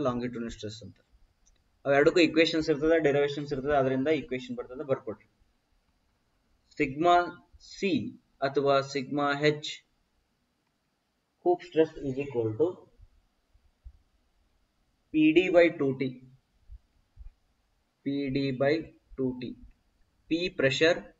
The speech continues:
D diameter, T thickness. Then longitudinal stress is equal to P D by four T. P D by four T.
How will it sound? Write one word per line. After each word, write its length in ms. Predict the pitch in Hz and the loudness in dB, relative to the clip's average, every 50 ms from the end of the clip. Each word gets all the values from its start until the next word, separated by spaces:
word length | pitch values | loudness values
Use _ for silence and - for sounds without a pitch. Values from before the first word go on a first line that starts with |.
| _ 123 | _ -4
D 180 | 123 147 156 151 | 2 2 4 6
diameter, 680 | 135 131 127 131 143 143 135 135 147 151 151 151 - - _ _ _ - _ _ | 6 6 6 4 2 0 0 0 0 0 0 -2 -8 -16 _ _ _ -20 _ _
T 240 | 156 156 160 156 - | 2 2 2 2 0
thickness. 600 | - 135 - 135 135 127 127 123 131 - - - - - _ _ _ _ _ _ _ _ _ _ _ _ _ _ _ _ _ | -6 -6 -2 -2 -2 -2 -2 -6 -10 -14 -16 -20 -20 -20 _ _ _ _ _ _ _ _ _ _ _ _ _ _ _ _ _
Then 260 | - 143 143 139 131 131 | 0 0 0 2 2 2
longitudinal 520 | 131 131 135 143 160 151 170 165 170 165 | 2 2 2 0 0 0 0 -2 -2 -4
stress 300 | 160 - 151 143 143 - | -2 -2 -2 -2 -2 -4
is 160 | 139 127 127 | -4 -4 -4
equal 300 | 135 131 - 123 117 107 - | -4 -2 -2 -2 -2 -2 -4
to 260 | 131 135 135 135 - _ _ _ _ _ _ _ - _ _ _ _ _ _ _ _ _ _ - | -6 -6 -6 -10 -14 _ _ _ _ _ _ _ -20 _ _ _ _ _ _ _ _ _ _ -6
P 200 | 135 135 135 127 | -4 -4 -2 -2
D 180 | 139 147 147 139 | 0 0 0 0
by 280 | 127 139 147 165 190 | 2 2 2 2 0
four 300 | 202 - - 120 113 104 | -2 -4 -6 -4 -4 -4
T. 220 | 110 - - - - _ _ _ - - _ _ _ _ _ _ _ _ _ _ _ _ _ _ _ _ _ _ _ _ _ _ _ _ _ _ _ _ _ _ _ _ _ _ _ _ _ _ _ _ _ _ _ _ _ _ _ _ _ _ _ _ _ _ _ _ _ _ _ _ _ _ _ _ _ _ _ _ _ _ _ _ _ _ _ _ _ _ _ _ _ _ _ _ 135 | -6 -10 -14 -14 -18 _ _ _ -20 -20 _ _ _ _ _ _ _ _ _ _ _ _ _ _ _ _ _ _ _ _ _ _ _ _ _ _ _ _ _ _ _ _ _ _ _ _ _ _ _ _ _ _ _ _ _ _ _ _ _ _ _ _ _ _ _ _ _ _ _ _ _ _ _ _ _ _ _ _ _ _ _ _ _ _ _ _ _ _ _ _ _ _ _ _ -8
P 80 | 135 131 | -6 -4
D 120 | 131 131 | -4 -4
by 220 | 123 131 143 175 - - - | -2 -2 -4 -4 -6 -10 -8
four 220 | 120 113 110 110 107 | -6 -6 -6 -6 -10
T. 160 | 107 - | -14 -16